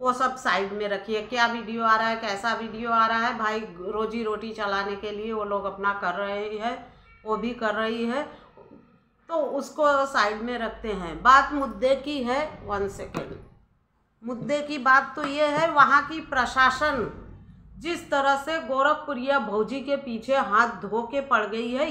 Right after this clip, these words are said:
ये मुझे गलत लगा। अरे भाई, आपको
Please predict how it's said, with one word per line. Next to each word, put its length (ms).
ये 180
मुझे 320
गलत 420
लगा। 260
अरे 240
भाई, 420
आपको 640